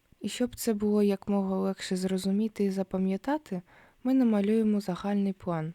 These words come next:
Потім ми підемо далі і пройдемося по кожному нерву. Отже, давайте почнемо з топографії.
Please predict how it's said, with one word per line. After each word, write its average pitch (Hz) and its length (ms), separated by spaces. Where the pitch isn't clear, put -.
Потім 262 380
ми 202 120
підемо 220 540
далі 185 500
і - 180
пройдемося 214 760
по 196 140
кожному 208 560
нерву. 170 520
Отже, 277 300
давайте 202 420
почнемо 190 500
з - 80
топографії. 175 880